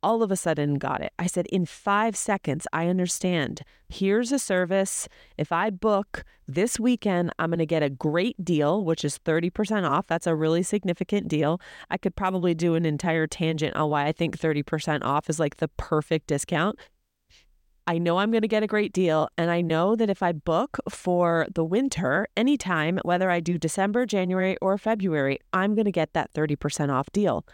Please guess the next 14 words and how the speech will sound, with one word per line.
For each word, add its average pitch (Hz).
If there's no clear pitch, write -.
The 180
sentence 196
is 175
simple. 202
Now 226
what 247
she -
can 156
do 143
in 208
her 202
Black 180
Friday 160
sale, 147